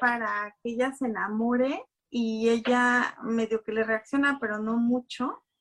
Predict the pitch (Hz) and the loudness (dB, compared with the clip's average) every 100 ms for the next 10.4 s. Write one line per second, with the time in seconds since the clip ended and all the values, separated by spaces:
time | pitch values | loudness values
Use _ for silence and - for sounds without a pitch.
0 | _ - 214 240 - _ _ _ - - | _ -4 -2 0 -2 _ _ _ -20 -20
1 | - - _ _ _ _ - _ _ _ | -20 -20 _ _ _ _ -20 _ _ _
2 | _ _ _ 240 254 277 277 262 311 320 | _ _ _ 2 4 6 4 2 -2 0
3 | 302 - 269 285 285 262 262 302 294 247 | 0 0 0 0 0 0 0 0 4 6
4 | 247 247 262 269 262 247 254 247 254 240 | 6 4 2 0 0 0 -2 0 -2 -2
5 | 269 269 247 - - 277 269 269 269 277 | -6 -4 -6 -8 -4 4 4 4 2 4
6 | 262 226 220 226 233 240 240 240 254 233 | 4 4 2 -2 0 0 0 2 4 4
7 | 185 202 208 226 247 254 247 262 _ _ | 0 -10 -4 0 0 0 -2 -6 _ _
8 | - 240 247 277 269 202 180 185 190 208 | 0 2 6 4 4 -2 -2 -2 0 4
9 | 233 247 247 240 - 233 233 240 233 208 | 6 6 6 2 0 2 4 2 0 -8
10 | 196 190 190 | -10 -10 -10